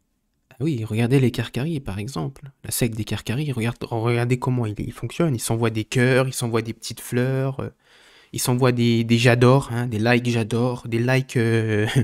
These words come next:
<laughs> solidaires, hein, des likes, euh... Mais ça veut rien dire, ça. Faut pas se faire leurrer par cela. Faut faire attention à ça. Omar ibn al-Khattab, radiyallahu anhu, nous l'a dit, hein. Je préfère quelqu'un qui vient à moi avec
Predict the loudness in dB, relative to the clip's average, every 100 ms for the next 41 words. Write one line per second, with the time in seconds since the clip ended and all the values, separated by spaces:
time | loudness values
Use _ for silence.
0 | -2 -14 -18 -6 -2 0 2 0 0 -6
1 | -12 _ _ -8 -4 -4 -6 -8 -8 -10
2 | -18 _ _ _ _ _ _ -20 -20 _
3 | -6 -2 0 2 2 2 0 -4 -4 2
4 | 2 4 2 2 4 2 2 -2 -6 -8
5 | -8 -6 -8 -4 -4 -2 -4 -2 -2 -2
6 | -4 -14 -16 _ _ _ _ _ _ _
7 | _ _ _ _ _ _ _ _ _ _
8 | _ _ _ 2 4 6 6 4 2 0
9 | -2 4 2 4 0 -2 0 0 2 2
10 | 2 0 0 0 0 2 4 4 4 2
11 | -2 _ _ -8 -6 0 0 2 -2 -2
12 | -8 -2 -2 -2 -4 -2 -2 -2 -2 -2
13 | -4 -8 -10